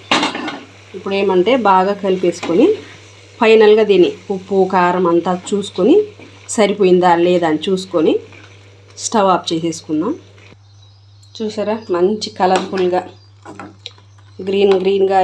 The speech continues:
ఎల్లో ఎల్లోగా బాగా శుభ్రంగా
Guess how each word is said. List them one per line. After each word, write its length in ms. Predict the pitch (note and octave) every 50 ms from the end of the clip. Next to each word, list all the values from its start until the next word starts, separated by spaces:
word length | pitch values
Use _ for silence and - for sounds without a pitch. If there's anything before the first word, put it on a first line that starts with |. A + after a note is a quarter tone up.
| F#3 F#3
ఎల్లో 180 | F#3 F#3 F#3+ F#3+ F#3 F#3
ఎల్లోగా 320 | F#3 F#3 F#3 F3+ F#3 G3+ A#3 - - - - - - _ _ - - - - _ - - - - - F3+
బాగా 160 | F3+ F3+ F#3 F3+ -
శుభ్రంగా 560 | F3 E3 D#3 E3+ F#3 F#3+ F#3 F3+ F3+ G#3+